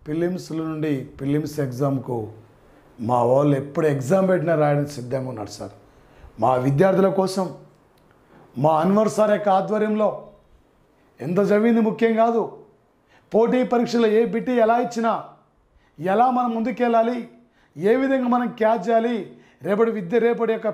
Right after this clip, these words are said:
ప్రిలిమ్స్లో మన విద్యార్థులందరూ కూడా నూటికి నూరు శాతం ఏ విధంగానైనా విజయం సాధిస్తారు.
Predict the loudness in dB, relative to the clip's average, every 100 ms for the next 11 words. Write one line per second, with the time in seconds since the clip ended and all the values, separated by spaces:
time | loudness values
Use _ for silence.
0 | -4 -2 -2 -2 0 2 0 -4 -18 _
1 | _ -12 -12 -12 -14 -8 -6 -4 -6 -8
2 | -8 -6 -4 -2 -4 -6 -6 0 0 0
3 | 0 0 -2 0 0 2 0 -2 -6 -18
4 | -20 -20 -14 -4 0 2 2 4 2 2
5 | 0 -4 -6 -2 -2 -4 -2 0 0 -2
6 | -2 0